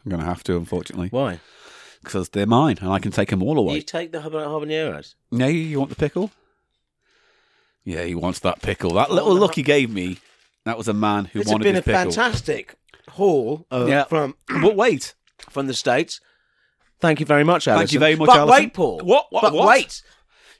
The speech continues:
Speaker 2: Is
Speaker 1: Shitting
Speaker 2: there
Speaker 1: fuck.
Speaker 2: a pair of very unusual biscuit products for you to taste here as an extra s-, added bonus on this edition of Cheap Eat Eat Eat Eats?
Speaker 1: Yes, so let's do it.
Speaker 2: First up.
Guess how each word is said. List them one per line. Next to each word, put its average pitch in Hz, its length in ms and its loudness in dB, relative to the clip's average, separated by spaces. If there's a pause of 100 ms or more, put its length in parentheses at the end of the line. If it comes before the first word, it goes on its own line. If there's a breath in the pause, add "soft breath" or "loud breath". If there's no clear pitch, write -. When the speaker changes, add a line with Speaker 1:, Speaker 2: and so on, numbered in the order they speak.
(120)
Speaker 2:
Is 269 160 0
Speaker 1:
Shitting 214 40 2
Speaker 2:
there 247 340 6
Speaker 1:
fuck. 233 360 0 (260)
Speaker 2:
a 185 60 -8
pair 226 280 4
of 220 80 6
very 240 260 4
unusual 214 520 2
biscuit 220 540 0
products 160 400 4
for - 80 -12
you 220 160 -4
to 226 100 -10
taste 202 420 2
here 254 240 8
as 240 100 -2
an 208 80 -4
extra 240 260 -4
s-, - 220 -4
added 247 300 0
bonus 262 440 4
on 208 120 4
this 262 200 0
edition 262 440 0
of 277 120 -2
Cheap 262 280 0
Eat 269 240 -2
Eat 294 220 -2
Eat 269 280 -2
Eats? 294 500 0
Speaker 1:
Yes, 202 280 2
so - 140 -8
let's 135 240 -4
do 247 240 -2
it. 127 220 -6 (180)
Speaker 2:
First 330 440 -6
up. 311 400 0